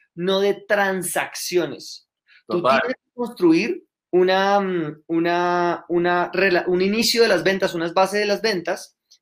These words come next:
Speaker 1: eh, de esa manera. Entonces, si a ustedes les ha pasado que hacen lo mismo con un prospecto que funciona y con otro no,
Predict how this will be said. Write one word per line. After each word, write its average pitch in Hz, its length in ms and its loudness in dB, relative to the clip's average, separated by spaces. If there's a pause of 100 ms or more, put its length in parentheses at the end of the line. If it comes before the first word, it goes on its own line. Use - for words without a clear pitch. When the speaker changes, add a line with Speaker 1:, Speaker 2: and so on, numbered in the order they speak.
Speaker 1:
eh, 160 520 0
de 160 160 2
esa 165 160 -2
manera. 151 340 -2
Entonces, 196 500 0 (160)
si - 140 -4
a 208 60 6
ustedes 233 280 4
les 311 160 0
ha 220 120 0
pasado 208 560 2 (180)
que 202 140 0
hacen 240 320 -2
lo 254 100 -2
mismo 214 260 -6
con 240 140 -6
un 208 100 -6
prospecto 208 680 -4
que 190 100 -2
funciona 190 600 -4
y 208 80 -14
con 202 180 0
otro 220 240 -2
no, 214 340 -4